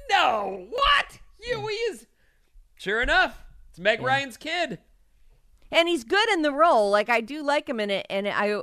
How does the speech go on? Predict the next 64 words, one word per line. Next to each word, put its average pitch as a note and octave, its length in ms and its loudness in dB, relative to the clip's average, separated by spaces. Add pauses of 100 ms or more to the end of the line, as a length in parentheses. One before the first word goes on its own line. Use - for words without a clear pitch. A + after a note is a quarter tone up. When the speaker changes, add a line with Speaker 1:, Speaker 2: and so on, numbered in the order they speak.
Speaker 2:
and F#3 220 -4
I G#3 60 0
wonder, A#3+ 340 -4
'cause C#4 140 -6
he's E4 100 -4
not A#4+ 220 0
that A4 200 0
good F#4+ 180 -4
looking, A#4+ 420 -4 (340)
but B3+ 300 -2
he's B3+ 240 -8 (140)
charming. D#4+ 480 0
He's C#4 100 -8
got C4+ 160 -2
a - 20 0
little B3+ 160 -2
charm C4+ 360 -2
to D4+ 200 -6
him. D#4+ 160 -4 (460)
Um, G3 280 0
'cause A#3 140 -4
I A3+ 80 4
was G#3+ 120 0
like, E3+ 180 -6
"Starlight's B3+ 400 4
never B3 180 0
gonna G#3+ 160 -2
go F#3+ 140 4
for F#3 80 -8
that G3+ 240 0
guy," D#3+ 120 -2
but A3 120 -6
now B3+ 140 0
I'm G#3 60 -2
like, F#3 160 -8
"Okay, D#3+ 260 -10
I B2+ 60 -10
kinda C3+ 260 -12
see B2+ 160 -18
it, B2 160 -16 (100)
I C3+ 80 -14
guess." B2 320 -14 (440)
Um, D#3+ 460 0 (200)
Speaker 1:
You A3 180 -4
don't A3 100 6
Speaker 2:
and A#3+ 80 2
I, A#3 140 0
Speaker 1:
see C#3+ 300 -8
it. B2 180 -6 (160)
Speaker 2:
a B3+ 80 0
little C4 200 4
bit, F#3+ 100 0
Speaker 1:
No, F3+ 80 2
Speaker 2:
I - 20 2
Speaker 1:
you F3 160 0
Speaker 2:
do. D3 40 -2
Speaker 1:
don't. B2+ 380 -6
He's F3+ 120 -8
Speaker 2:
And B3+ 80 2
Speaker 1:
not C4+ 80 8
Speaker 2:
I C4+ 60 8
Speaker 1:
that - 80 4
Speaker 2:
wondered, D#4 400 4
Speaker 1:
good. C3 320 -8